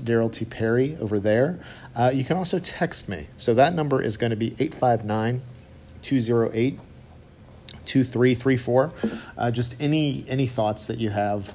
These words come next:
on this, uh, any feedback, I, I definitely wanna hear it.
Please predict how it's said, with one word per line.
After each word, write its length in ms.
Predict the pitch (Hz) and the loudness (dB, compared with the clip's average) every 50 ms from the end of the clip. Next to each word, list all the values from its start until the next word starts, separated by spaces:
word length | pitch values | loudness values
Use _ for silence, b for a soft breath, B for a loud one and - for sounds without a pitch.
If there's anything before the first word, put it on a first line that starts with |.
| - | -10
on 220 | - 110 107 110 110 | -6 -4 -4 -2 -2
this, 420 | 110 107 107 101 - - - - B B B B B B B B B - | 0 0 0 0 -2 -4 -4 -6 B B B B B B B B B -8
uh, 140 | - - - | -8 -6 -4
any 160 | 117 117 113 | -2 -2 -2
feedback, 560 | 107 - - 104 101 95 107 101 98 95 - | -2 -2 -2 -2 0 2 2 0 0 -2 -2
I, 160 | 98 104 104 - | -4 -4 -4 -4
I 120 | - 101 | -6 -8
definitely 480 | 95 92 104 107 107 110 - 110 104 101 | -6 0 2 2 2 2 -2 -4 -4 -4
wanna 220 | 98 95 95 95 | -4 -6 -6 -8
hear 220 | 90 - 95 87 85 | -10 -10 -10 -10 -10
it. 160 | - - | -12 -12